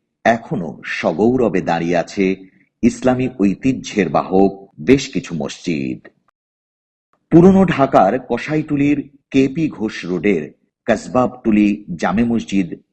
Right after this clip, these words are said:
এমনই এক শতবর্ষী মসজিদ। অসাধারণ কারুকাজে পূর্ণ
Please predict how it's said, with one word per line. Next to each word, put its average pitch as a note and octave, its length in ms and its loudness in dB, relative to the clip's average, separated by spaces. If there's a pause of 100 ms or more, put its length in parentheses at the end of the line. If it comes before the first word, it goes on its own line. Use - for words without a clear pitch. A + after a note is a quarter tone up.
এমনই A#2 400 0
এক G#2+ 160 -2 (180)
শতবর্ষী G2+ 800 -4
মসজিদ। D2 500 -6 (960)
অসাধারণ E3+ 640 2
কারুকাজে G#2 680 -2
পূর্ণ F#2 380 -6